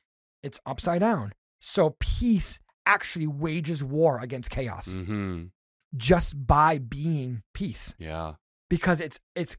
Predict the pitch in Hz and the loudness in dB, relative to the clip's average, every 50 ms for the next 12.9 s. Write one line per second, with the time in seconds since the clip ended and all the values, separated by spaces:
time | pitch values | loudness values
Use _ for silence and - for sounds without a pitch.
0 | - - - - - 185 202 226 190 - - 180 156 120 120 120 113 - _ - | -8 -4 -4 -2 0 0 0 0 -2 -2 -2 -2 -2 0 -2 -4 -6 -8 _ -20
1 | _ - 165 160 139 151 175 - 156 156 156 151 147 143 139 131 - - - 139 | _ 0 2 2 2 0 -6 -6 -6 -6 -4 -4 -4 -6 -6 -8 -8 -8 -8 -8
2 | 131 131 - 117 110 123 123 131 170 135 107 - - - 104 101 98 107 104 104 | -8 -8 -10 -10 -8 -8 -6 -6 -6 -6 -8 -10 -10 -8 -6 -4 -2 -2 0 0
3 | 156 113 131 160 208 185 214 190 165 127 - 156 139 160 156 - 147 170 165 - | -2 0 0 0 0 0 0 -4 -4 -2 -2 -2 -2 -2 -2 -4 -4 -4 -4 -4
4 | - 143 131 127 123 120 120 120 120 - - - _ _ 139 143 156 160 151 139 | -4 -6 -6 -6 -8 -8 -6 -8 -8 -10 -12 -20 _ _ -2 0 0 2 0 -2
5 | 131 - - 185 160 - - - - - - - 175 156 - 185 170 156 131 170 | -4 -4 -2 -2 -2 -2 -4 -8 -14 -18 -4 0 0 2 6 6 4 6 6 6
6 | 185 185 156 151 165 185 180 - 151 147 151 143 - 151 123 143 135 120 117 123 | 6 8 8 6 4 2 2 0 -2 -2 -2 -4 -4 -4 -4 -4 -6 -6 -6 -4
7 | 139 165 123 - 131 120 110 - 143 147 151 151 - - - - - _ - 160 | -4 -2 -2 -2 -4 -6 -6 0 2 2 2 2 0 -8 -18 -20 -20 _ 0 0
8 | 170 - - 226 170 - 135 156 175 - 202 160 135 123 - 131 - - - 127 | 0 4 4 4 4 4 2 0 2 2 0 -2 -2 -2 -6 -8 -4 -2 -2 -2
9 | 127 - 143 156 147 - 151 139 127 135 156 175 170 143 117 - - - _ _ | -2 -4 -4 -4 -2 -2 -2 0 2 4 6 6 6 4 2 -2 -4 -12 _ _
10 | - 147 151 147 - - - - - 139 175 156 - - - 147 139 - - - | 4 4 4 4 2 -6 -18 -10 2 2 2 4 4 0 -2 -2 -2 -4 -2 -2
11 | 165 143 - - 165 151 127 120 123 139 160 175 196 214 208 - 87 82 80 78 | -2 -2 0 2 4 4 4 4 2 2 4 6 6 4 4 2 0 -2 -2 -4
12 | 73 - 160 151 - - - - - - - 196 160 139 135 131 135 | -2 0 0 0 2 0 -2 -2 0 6 8 8 8 8 6 2 0